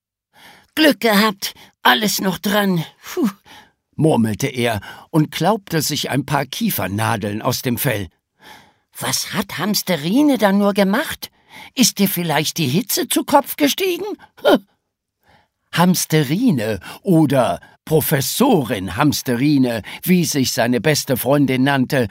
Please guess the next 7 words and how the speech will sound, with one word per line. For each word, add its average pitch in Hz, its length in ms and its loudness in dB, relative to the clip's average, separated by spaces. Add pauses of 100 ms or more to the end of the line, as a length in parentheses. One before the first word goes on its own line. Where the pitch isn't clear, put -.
(400)
erfand 202 480 2
fast - 400 -2
jeden 208 580 0
Tag 160 420 -2
einen 147 300 0
neuen 127 340 2
Apparat 175 720 -2